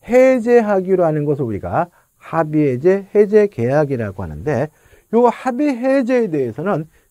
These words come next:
민법의 해제에 관한 규정이 적용되지는 않습니다. 다만 제삼자 보호 규정만은 적용이 된다. 이렇게 정리하시면 돼요.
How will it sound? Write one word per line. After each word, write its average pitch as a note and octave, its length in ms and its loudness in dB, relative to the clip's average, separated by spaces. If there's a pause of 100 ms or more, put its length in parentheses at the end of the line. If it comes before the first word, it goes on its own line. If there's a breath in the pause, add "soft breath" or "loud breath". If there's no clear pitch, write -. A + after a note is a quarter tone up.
민법의 G3+ 760 0
해제에 B3+ 760 -2
관한 G#3+ 320 2
규정이 E3 420 -6
적용되지는 B2 720 -8 (420)
않습니다. E2+ 640 -14 (1600)
다만 A#2 440 -2 (640)
제삼자 G#2 760 -10 (280)
보호 F#3+ 420 0
규정만은 A#2 720 -8
적용이 F#2+ 340 -12
된다. E2 380 -18 (260)
이렇게 - 240 -10
정리하시면 D#2 560 -16
돼요. - 100 -20